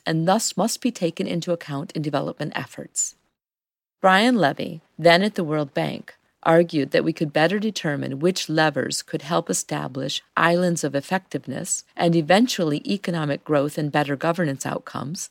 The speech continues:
if we take into account whether polities are dominant or competitive and governance impartial or personalized. More recently,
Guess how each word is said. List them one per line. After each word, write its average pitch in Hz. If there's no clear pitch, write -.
if -
we 185
take 247
into 247
account 143
whether 156
polities 190
are 180
dominant 170
or 196
competitive 151
and 175
governance 156
impartial 156
or 135
personalized. -
More 180
recently, 190